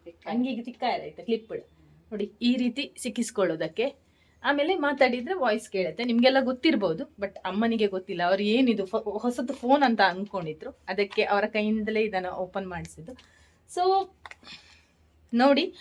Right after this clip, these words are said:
Speaker 2: ಹಾಗೆ ಪ್ಲೀಸ್, ಪ್ಲೀಸ್, ಪ್ಲೀಸ್ ನಮ್ಮ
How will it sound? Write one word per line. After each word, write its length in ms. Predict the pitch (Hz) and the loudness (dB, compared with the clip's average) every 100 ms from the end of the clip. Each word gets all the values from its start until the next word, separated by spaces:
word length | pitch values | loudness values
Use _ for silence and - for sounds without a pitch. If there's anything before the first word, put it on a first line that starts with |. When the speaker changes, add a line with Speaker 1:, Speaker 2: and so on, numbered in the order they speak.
| - - | -16 -8
Speaker 2:
ಹಾಗೆ 440 | - 269 285 349 339 | 4 6 6 2 0
ಪ್ಲೀಸ್, 580 | - 262 302 349 370 | 0 2 4 4 2
ಪ್ಲೀಸ್, 400 | - 294 302 311 | 2 2 2 -2
ಪ್ಲೀಸ್ 480 | - 269 277 311 320 | -2 2 2 2 0
ನಮ್ಮ 240 | 262 240 | 0 2